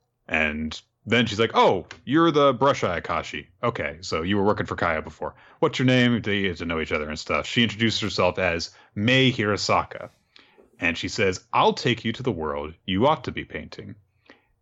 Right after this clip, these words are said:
And she extends her hand to him, and Rock is like, "Well, you're a human. I don't trust you." So she says, "Well, I'm a little different from most humans." And she summons an Omokage clone and grabs him by an arm and he, with each clone's hand and drags him off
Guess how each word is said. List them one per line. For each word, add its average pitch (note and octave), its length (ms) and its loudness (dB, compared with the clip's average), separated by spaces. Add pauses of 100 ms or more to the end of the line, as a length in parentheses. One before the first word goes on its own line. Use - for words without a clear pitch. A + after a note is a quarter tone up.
(120)
And F2 360 0
she D3+ 160 2
extends A3 360 2
her E3 100 4
hand D3 220 4
to A2 40 2
him, E2+ 360 -6 (100)
and A2 140 -6
Rock C3 200 2
is B2 140 -2
like, A#2 240 2 (320)
"Well, - 160 -14 (240)
you're D#4+ 180 0
a C#4+ 40 2
human. B3+ 340 0
I G#2+ 60 2
don't C3+ 160 -2
trust - 360 -4
you." F2 200 -4 (480)
So D3 160 2
she C3+ 140 2
says, C3+ 300 2 (440)
"Well, D#3 200 6
I'm C#3 80 4
a C3 40 6
little A2 160 4
different F#2+ 260 -4
from F2+ 100 -8
most D#2+ 240 -4
humans." E2 200 -8
And D#2+ 100 -6
she - 140 0
summons A2+ 360 2
an F#2+ 100 -4
Omokage F2 760 -2
clone D#2+ 420 0 (340)
and E2 360 0 (180)
grabs F2+ 460 2
him E2+ 160 -4
by D#2 200 2
an D#2 80 2
arm D#2 520 -4
and E2 120 -8
he, E2 180 -10
with E2+ 240 -4
each E2 200 -2
clone's D#2 380 0
hand D#2 260 0
and D2+ 220 -10
drags D#2+ 560 0
him E2+ 100 -2
off D#2 280 2